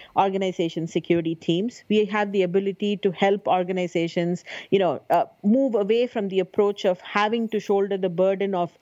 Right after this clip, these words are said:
every security technology that needs to be managed. You know, I work with organizations that, uh, you know, uh, have had this D I Y culture, right? So do you really,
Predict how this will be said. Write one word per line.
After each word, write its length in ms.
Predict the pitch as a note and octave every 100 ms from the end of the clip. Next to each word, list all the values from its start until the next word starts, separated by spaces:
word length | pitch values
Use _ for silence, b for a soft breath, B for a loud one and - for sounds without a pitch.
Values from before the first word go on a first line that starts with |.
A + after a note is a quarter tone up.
| -
every 640 | G#3 G3+ G3 A#3+ A#3+ A#3+
security 500 | - G#3 A3+ G#3+ G3+
technology 640 | G3 F3+ G3+ F#3 F3 F#3
that 280 | F3 E3 -
needs 280 | G3 F#3 -
to 100 | F3
be 140 | E3+
managed. 520 | D#3+ C3+ C3 A#2+ - B B B
You 60 |
know, 80 | G#3
I 140 | G3+ A3
work 260 | A3+ A3+
with 140 | G#3+ G3+
organizations 880 | F#3+ G3 G3 F3+ F#3 G3+ G3 F#3+
that, 400 | - F#3 F3 -
uh, 160 | F3+ F3+ B B
you 80 | A3+
know, 180 | G#3+ - -
uh, 200 | G#3 F#3+
have 360 | - A#3 A#3
had 400 | G#3+ A#3+ A#3+ A3
this 260 | G#3 G3 - F3 _
D 140 | G#3 G3+
I 140 | F3+
Y 260 | F3 E3+ F3+
culture, 480 | - D3+ D3+ - -
right? 220 | G3 G#3+ B B
So 280 | - A#3+ A#3
do 180 | G3 B3+
you 160 | E4+
really, 380 | C#4+ B3+ B3+ G3+